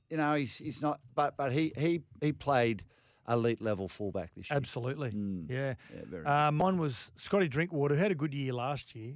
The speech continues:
Speaker 1: Mm.
Speaker 2: but this year, if not suspended, had a chance of winning the Dally M.
Speaker 1: What about how good he was through that patch where they, where they started winning games?
Speaker 2: He
Speaker 1: He
Speaker 2: was
Speaker 1: was untouchable.
Speaker 2: unstoppable,
Speaker 1: They,
Speaker 2: yeah.
Speaker 1: they couldn't, they couldn't get him.
Speaker 2: Yeah, I didn't real-, I, I've watched a lot of Scotty Drinkwater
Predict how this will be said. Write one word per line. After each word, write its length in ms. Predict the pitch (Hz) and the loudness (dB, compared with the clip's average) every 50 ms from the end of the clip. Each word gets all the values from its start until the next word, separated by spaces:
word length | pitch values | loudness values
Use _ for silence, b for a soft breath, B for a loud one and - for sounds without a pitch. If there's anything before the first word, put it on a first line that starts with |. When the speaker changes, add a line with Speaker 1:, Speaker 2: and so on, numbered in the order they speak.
| 143 - | -10 -8
Speaker 1:
Mm. 280 | 107 104 98 92 90 80 - _ _ | -6 -4 -4 -4 -6 -8 -10 _ _
Speaker 2:
but 100 | - 139 131 | -8 -2 -2
this 240 | 185 175 - - 160 | -2 -2 -2 -2 -2
year, 240 | 147 139 135 131 - _ _ _ _ _ _ _ _ | -2 -2 -2 -4 -8 _ _ _ _ _ _ _ _
if 160 | 165 123 - | -8 -4 -2
not 160 | 170 196 185 | -4 -4 -4
suspended, 580 | - 151 127 - - 147 165 180 151 123 113 113 123 _ _ - | -4 -6 -6 -4 -2 -2 0 0 -2 -4 -8 -10 -16 _ _ -8
had 120 | 143 135 | -6 -6
a 60 | 123 | -6
chance 320 | 104 - 139 135 135 123 - | -6 -6 -4 -4 -4 -4 -6
of 60 | 120 | -8
winning 240 | 117 127 127 123 117 | -6 -4 -4 -4 -6
the 60 | 110 | -6
Dally 300 | 107 117 110 107 104 104 117 | -6 -6 -6 -6 -6 -6 -4
M. 120 | 151 165 | -2 0
Speaker 1:
What 120 | 143 135 175 | 0 0 0
about 200 | 170 190 170 143 | 0 0 2 2
how 160 | 139 127 107 | 2 2 2
good 200 | 85 - 98 95 | 0 0 0 0
he 80 | 104 | 0
was 200 | 104 92 90 85 | 0 0 -2 -4
through 220 | - - - 95 92 | -6 -8 -8 -4 -4
that 180 | 92 92 - - | -4 -4 -6 -8
patch 340 | - 95 95 92 - - - | -6 -6 -6 -6 -8 -8 -6
where 100 | 95 90 | -4 -4
they, 160 | 90 90 87 - | -2 -4 -6 -8
where 140 | - 92 90 | -8 -8 -6
they 80 | 87 87 | -6 -8
started 340 | - - 98 92 87 85 76 | -6 -6 -6 -4 -4 -4 -6
winning 180 | 87 85 85 87 | -6 -6 -6 -6
games? 240 | 85 85 82 80 | -6 -6 -8 -6
Speaker 2:
He 40 | 80 | -2
Speaker 1:
He 40 | - | 0
Speaker 2:
was 80 | 151 135 | 0 0
Speaker 1:
was 80 | - 131 | 4 2
untouchable. 600 | 127 143 143 131 110 120 135 131 135 131 120 120 | 4 4 4 4 4 4 4 4 0 -4 -4 -4
Speaker 2:
unstoppable, 40 | 101 104 | -6 -4
Speaker 1:
They, 60 | 120 131 127 123 131 | 2 4 4 4 4
Speaker 2:
yeah. 40 | 123 | 2
Speaker 1:
they 120 | 131 123 | 0 0
couldn't, 340 | - - 175 151 - - - | 0 0 -2 -2 -4 -6 -4
they 120 | - 139 - | -4 -4 -2
couldn't 180 | - 170 139 | -2 -2 0
get 160 | 117 147 202 | 0 0 0
him. 160 | 240 233 - - _ _ _ | 0 0 -2 -4 _ _ _
Speaker 2:
Yeah, 220 | 151 135 135 135 143 | -2 0 0 4 4
I 80 | 170 | 4
didn't 260 | 180 180 196 185 151 160 | 4 6 4 2 2 2
real-, 240 | 196 170 170 170 165 | 2 4 4 4 4
I, 200 | 160 160 156 143 - - | 4 4 4 2 0 -2
I've 140 | 160 131 | -2 0
watched 260 | 123 147 190 - - - | 2 2 2 2 2 0
a 60 | 180 | 2
lot 180 | 156 143 139 | 2 4 4
of 140 | 143 151 151 | 2 0 -2
Scotty 260 | - - - 151 143 | -4 -2 -2 0 0
Drinkwater 560 | 135 120 139 143 147 - 147 151 180 208 220 | 0 -2 -4 -4 -4 -4 -4 -2 -2 -2 -4